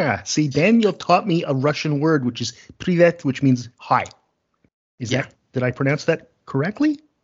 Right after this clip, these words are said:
Speaker 2: Yeah, you did it. You did a good job.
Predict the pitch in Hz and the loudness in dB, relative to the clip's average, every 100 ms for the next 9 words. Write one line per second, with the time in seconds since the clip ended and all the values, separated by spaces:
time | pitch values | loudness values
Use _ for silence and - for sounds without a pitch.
0 | _ _ _ _ 143 120 110 120 143 120 | _ _ _ _ -4 -2 0 -2 -4 -4
1 | 117 107 110 131 - 139 165 165 156 127 | -4 -6 -10 -14 -8 2 4 4 2 2
2 | 123 127 117 - - - | -2 -4 -8 -10 -16 -16